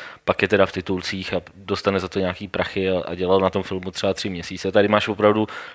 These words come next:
tým lidí, který na té hře dělá několik let a já aspoň t-, fakt jsem slyšel spoustu historek, že jako, eh,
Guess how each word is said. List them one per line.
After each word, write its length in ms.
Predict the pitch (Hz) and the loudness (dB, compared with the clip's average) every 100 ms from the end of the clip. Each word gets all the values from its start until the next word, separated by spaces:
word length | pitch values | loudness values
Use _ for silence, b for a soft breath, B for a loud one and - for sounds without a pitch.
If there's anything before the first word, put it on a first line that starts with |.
| _ | _
tým 220 | 113 123 | 0 2
lidí, 220 | 107 101 | 2 -2
který 220 | 101 104 104 | 0 2 2
na 120 | 101 | 0
té 120 | 107 | -2
hře 220 | 107 107 | -4 -2
dělá 460 | 101 98 104 104 98 _ _ _ _ _ - | 2 6 6 6 2 _ _ _ _ _ -6
několik 380 | 101 113 113 - | 0 2 4 4
let 400 | 95 85 98 - B B B B - | 4 2 -6 -18 B B B B 4
a 260 | 90 92 - | 8 8 6
já 360 | 92 95 104 104 - _ - - | 2 4 6 4 -4 _ -12 -8
aspoň 280 | - 143 139 | -2 -2 2
t-, 200 | 131 113 | 4 2
fakt 360 | - - 143 | 0 2 2
jsem 140 | - 147 | 2 -2
slyšel 260 | 120 135 | 2 2
spoustu 400 | - 113 113 - | 2 -4 -2 -2
historek, 640 | 110 - 104 98 95 95 98 | -4 -2 2 2 0 -6 0
že 120 | 101 | 4
jako, 340 | 98 104 104 B B B B B _ | 4 4 0 B B B B B _
eh, 640 | 92 90 92 92 92 92 | -2 0 2 2 2 0